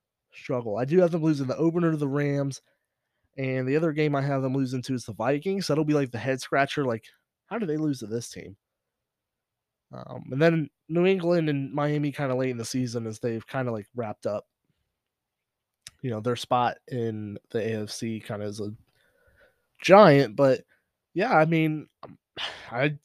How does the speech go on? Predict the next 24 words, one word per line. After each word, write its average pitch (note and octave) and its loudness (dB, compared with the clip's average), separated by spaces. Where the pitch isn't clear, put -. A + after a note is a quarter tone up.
don't F3+ 0
think F#3+ 0
there's F3+ 2
any F3+ 2
reason E3+ 2
to D3 -2
not C#3+ 0
like C#3 -2
the C3 -6
Bills. A2+ -2
Like, A#2 -6
really, D3+ 4
it's, C3+ -4
it's - -2
a, E3+ 0
about F3+ 2
as A3+ 2
complete F#3+ -2
a D#3 0
team F3 -2
as C#3 0
you B2+ -4
can A#2 -10
get, A2+ -8